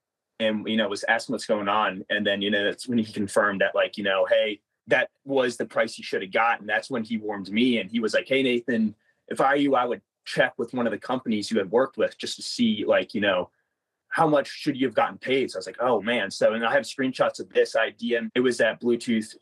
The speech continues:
speaker. Like I said, it was a big old, like, you can, spits out fire, you know, music. It's a cool thing. And I think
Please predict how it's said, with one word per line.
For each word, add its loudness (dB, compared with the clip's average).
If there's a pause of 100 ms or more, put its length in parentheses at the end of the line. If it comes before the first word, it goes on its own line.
speaker. 0
Like 2
I -2
said, -4
it 0
was -4
a -6
big 2
old, 6 (180)
like, 0
you 4
can, 0 (480)
spits 0
out 0
fire, 0 (140)
you 0
know, 2 (220)
music. -2
It's -4
a -12
cool 2
thing. -2
And 2
I 2
think -2